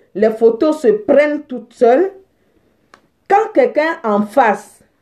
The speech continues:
écoutez-moi très bien, vous tous, vous avez beaucoup de téléphones tactiles. Quand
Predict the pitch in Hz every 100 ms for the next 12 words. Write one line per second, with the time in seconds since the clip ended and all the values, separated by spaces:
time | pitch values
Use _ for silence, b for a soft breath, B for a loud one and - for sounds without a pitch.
0 | _ 226 226 294 285 392 311 226 233 233
1 | 208 214 170 180 311 - 359 254 214 214
2 | 240 254 202 208 285 214 185 - 190 185
3 | - 240 247 262 _ _ _ _ _ 175
4 | 185 - 233 196 151 - _ _ _ _
5 | _ _ _ _ _ _ b b b b
6 | _ _ 339 392 285